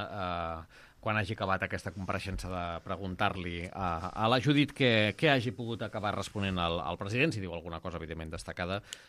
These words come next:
doncs ho, us ho, us ho direm. Alguna cosa a dir?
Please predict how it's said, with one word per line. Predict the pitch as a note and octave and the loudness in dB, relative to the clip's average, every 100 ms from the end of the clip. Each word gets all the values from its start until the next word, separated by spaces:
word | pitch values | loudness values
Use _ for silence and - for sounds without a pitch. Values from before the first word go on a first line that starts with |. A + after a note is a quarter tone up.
| - | -10
doncs | G2 E2+ D#2+ | -4 -4 -4
ho, | E2 E2 D#2 D#2 F#2 | -6 -8 -10 -10 -10
us | F2+ | -8
ho, | F2 D#2+ D#2+ D#2 D#2 - - | -8 -8 -12 -14 -16 -16 -10
us | A2 | -6
ho | G2 | -4
direm. | F#2+ G2 F2 D#2+ - - - - - - - | 0 0 0 -4 -12 -16 0 0 0 -10 -10
Alguna | G#2 A2+ G#2 | -2 0 0
cosa | G#2+ F#2+ | 0 0
a | |
dir? | G#2+ | 0